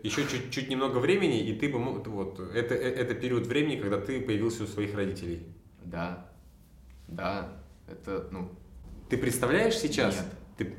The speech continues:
Speaker 1: не представляешь?
Speaker 2: Нет.
Speaker 1: Ну, даже нет, я, я, я, я не про то, что вот ты в скором времени, у тебя ребя-, ребенок будет.
Speaker 2: Никак... Нет.
Speaker 1: Я,
Speaker 2: Я
Speaker 1: подожди.
Speaker 2: к этому достаточно, ну да.
Speaker 1: Я, я про другое.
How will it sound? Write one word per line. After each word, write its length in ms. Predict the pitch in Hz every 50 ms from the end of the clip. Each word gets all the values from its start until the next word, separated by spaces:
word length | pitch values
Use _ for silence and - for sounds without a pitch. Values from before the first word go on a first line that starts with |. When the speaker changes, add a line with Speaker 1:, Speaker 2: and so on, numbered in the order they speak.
| - -
Speaker 1:
не 160 | 110 110 113
представляешь? 580 | 113 110 107 - - 110 95 92 90 90 90
Speaker 2:
Нет. 180 | - - - - -
Speaker 1:
Ну, 80 | 120 120
даже 240 | 120 143 131 127 123
нет, 320 | 131 127 107 92 92 -
я, 60 | 113
я, 480 | 110 110 113 120 - 123 120 120 120 123
я, 220 | 123 120 127 127
я 160 | 127 123 127 117
не 60 | 117
про 140 | 120 127 127
то, 120 | - 151
что 180 | - - - 98
вот 240 | 92 90 - - -
ты 80 | 139
в 60 | 120
скором 320 | - - - 117 104 110 98
времени, 320 | 131 190 226 220 208 185
у 40 | 151
тебя 160 | 120 143 139
ребя-, 300 | 107 117 113 101 95 98 110
ребенок 480 | 120 139 156 170 160 - - 107 101 98
будет. 100 | 101 98
Speaker 2:
Никак... 180 | 98 107 104 98 - -
Нет. 340 | - 117 117 120 117 98 87 - 87 - - -
Speaker 1:
Я, 120 | 120 127
Speaker 2:
Я 40 | 127
Speaker 1:
подожди. 240 | 135 143 147 143 143
Speaker 2:
к 20 |
этому 260 | 135 147 139 135 131 127
достаточно, 440 | 127 123 - 135 123 - - - 110 107 - -
ну 140 | 120 123
да. 80 | 123 123
Speaker 1:
Я, 100 | 123 123
я 140 | 127 131 123
про 100 | 127 127
другое. 380 | 123 135 131 131 120 98 -